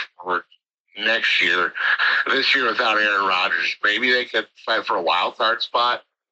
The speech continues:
Uh, maybe make some noise that way, but it is gonna take some wins like yesterday that seem a little bit fluky here and there.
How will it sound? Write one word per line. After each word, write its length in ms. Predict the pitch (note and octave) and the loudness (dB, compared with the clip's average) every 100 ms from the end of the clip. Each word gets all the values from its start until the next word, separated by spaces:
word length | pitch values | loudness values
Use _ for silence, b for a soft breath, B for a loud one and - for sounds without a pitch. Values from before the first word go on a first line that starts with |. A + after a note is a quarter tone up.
| _ _ _ _ _ - G#2 | _ _ _ _ _ -10 -4
Uh, 260 | F#2 G2 - _ _ | -2 -2 -6 _ _
maybe 260 | A#2 A#2 A#2 | -4 -2 -2
make 200 | A2+ A2+ | -2 -2
some 200 | B2 G#2 | -2 -2
noise 320 | G#2+ G#2+ F#2 | 0 0 0
that 260 | G2 F2+ F#2 | -2 0 2
way, 180 | G#2+ G#2 | 2 2
but 320 | G2+ F2 F2 - | 0 0 -2 -4
it 120 | A2+ | 0
is 180 | A#2 A#2+ | 0 0
gonna 200 | G#2+ G2+ | 0 0
take 240 | - G#2+ G#2 | 0 0 0
some 200 | A2 G2 | -2 -2
wins 280 | G2+ F#2+ F#2+ | -4 -2 -2
like 200 | F#2 F#2 | -2 0
yesterday 380 | F#2 - F#2+ | 0 0 2
that 220 | F#2 F2+ - | 2 0 0
seem 200 | G#2+ F#2 | -2 0
a 60 | |
little 220 | F#2 F2+ | 0 0
bit 160 | F2+ - - | -2 -6 -4
fluky 420 | G2 F#2 - - | 0 0 2 0
here 220 | - E2+ | 2 0
and 100 | E2+ | 0
there. 220 | E2+ F2 | 0 0